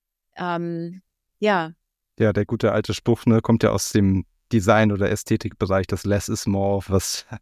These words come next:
Speaker 2: viel
Speaker 1: Ja.
Speaker 2: zitierter als Prinzip. Aber interessant, wie du, wie du sagst, dass ihr euch auch so ein bisschen von den K P Is, sag ich jetzt mal, von den großen Zahlen freimachen wollt und du eben auch das ansprichst, was man eben,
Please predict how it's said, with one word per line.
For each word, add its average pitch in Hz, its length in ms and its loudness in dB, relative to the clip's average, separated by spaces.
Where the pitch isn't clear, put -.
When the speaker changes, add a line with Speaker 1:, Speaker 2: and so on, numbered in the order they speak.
Speaker 2:
viel - 200 2
Speaker 1:
Ja. 254 140 4
Speaker 2:
zitierter 117 480 4
als 104 200 0
Prinzip. 110 360 0
Aber 117 180 4
interessant, 139 440 2
wie 139 80 -2
du, 127 220 0
wie 120 60 0
du 117 100 2
sagst, 120 260 2
dass 113 140 0
ihr - 60 0
euch 101 180 -2
auch 101 100 0
so - 100 -2
ein 107 40 0
bisschen 104 240 0
von 104 180 0
den 98 260 0
K 107 180 2
P 104 160 -2
Is, 104 320 0
sag 104 180 0
ich - 60 -10
jetzt 104 180 -4
mal, 101 120 2
von 101 160 -2
den 95 100 -2
großen 104 340 -2
Zahlen 107 480 0
freimachen 107 580 -2
wollt 101 320 -2
und - 160 -4
du - 140 -4
eben 98 160 0
auch 92 80 -2
das - 200 -2
ansprichst, - 400 -2
was 98 120 -4
man 95 140 -2
eben, 92 320 -4